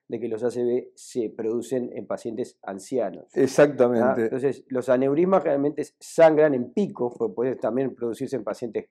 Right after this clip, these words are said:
Speaker 1: eh, este, añosos, en picos entre los treinta y los cincuenta años. Aneurismas cerebrales que obviamente estamos hablando de casi todas patologías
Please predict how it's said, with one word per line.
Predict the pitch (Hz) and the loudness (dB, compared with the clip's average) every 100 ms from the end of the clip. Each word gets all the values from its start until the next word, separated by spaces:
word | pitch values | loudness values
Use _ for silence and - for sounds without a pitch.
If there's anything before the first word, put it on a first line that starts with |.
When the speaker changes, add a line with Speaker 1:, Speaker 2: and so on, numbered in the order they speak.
| - | -12
Speaker 1:
eh, | 120 95 - | -14 -12 -12
este, | 101 - 95 | -12 -10 -8
añosos, | 98 123 131 - 170 - _ _ _ | -4 -2 -4 -4 -10 -10 _ _ _
en | - 113 | -8 -6
picos | 117 139 135 143 | -4 -4 0 0
entre | 113 120 | -2 -4
los | 107 | -4
treinta | - 147 143 - - | 0 2 2 -2 -4
y | 120 | -4
los | 107 | -8
cincuenta | 113 120 117 123 | -6 -6 0 4
años. | 143 107 92 _ _ _ _ _ | 4 2 -8 _ _ _ _ _
Aneurismas | - 113 127 131 139 151 | -6 -2 0 2 2 2
cerebrales | 151 147 131 123 143 | 2 0 2 0 -2
que | 139 131 | -2 0
obviamente | 135 143 143 160 - | 2 0 -2 -6 -8
estamos | 127 135 143 131 | -4 0 2 4
hablando | 131 143 151 - _ _ | 4 4 2 -2 _ _
de | - 107 | -12 2
casi | 160 151 143 | 4 4 2
todas | 147 151 | 4 4
patologías | 151 139 123 113 131 135 | 4 -2 -4 -2 0 0